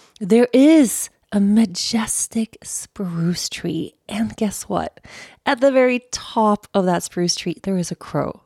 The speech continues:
that sits down and perches herself every single day, and she just looks out at the lake.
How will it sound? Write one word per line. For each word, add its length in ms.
that 180
sits 280
down 380
and 180
perches 560
herself 460
every 200
single 300
day, 200
and 100
she 100
just 320
looks 420
out 120
at 120
the 100
lake. 320